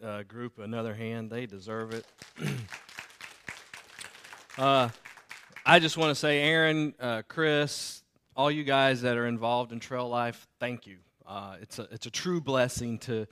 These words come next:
to see adults, especially for me, to take time for children, because children are so important, and they're such a gift from God, and, and, you know, we, we, we don't need to take that lightly, and, um, you know, it's just a, it's just a,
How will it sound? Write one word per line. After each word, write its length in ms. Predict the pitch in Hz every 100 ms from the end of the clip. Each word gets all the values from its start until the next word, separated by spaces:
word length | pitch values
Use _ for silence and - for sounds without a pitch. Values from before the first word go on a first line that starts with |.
| _ _ _
to 100 | -
see 220 | - 180
adults, 720 | 139 117 151 156 127 - - - _ _
especially 800 | - - - 151 - 127 120 120 _ _
for 120 | 127
me, 380 | 131 131 110 113 _ -
to 80 | 131
take 260 | 135 120
time 320 | - 131 127
for 160 | 120 113
children, 460 | - 127 104 85 78 _ _ _ _
because 280 | 127 139 127
children 440 | - 190 185 160 135
are 160 | 123
so 320 | - - 220
important, 600 | 180 143 - 131 101 101 - _ _
and 380 | - 131 123 131
they're 100 | 135
such 300 | 135 220 -
a 60 | 143
gift 340 | 120 143 143
from 260 | - 127 113
God, 420 | 107 110 107 110
and, 120 | 101 113
and, 140 | 127
you 60 | 131
know, 140 | 131
we, 120 | 139 139 _
we, 160 | 143 151 - 143
we 100 | 147
don't 280 | 170 185
need 180 | 165 151
to 60 | 139
take 300 | - 127 110
that 180 | 113 113
lightly, 500 | 117 113 110 101 101 _ _ _
and, 500 | 120 117 117 117 113
um, 380 | 117 113 107 110
you 100 | 127
know, 240 | 120 117
it's 180 | 120 123
just 300 | - 147 -
a, 180 | 127 120
it's 140 | 127
just 280 | - 131 -
a, 220 | 120 110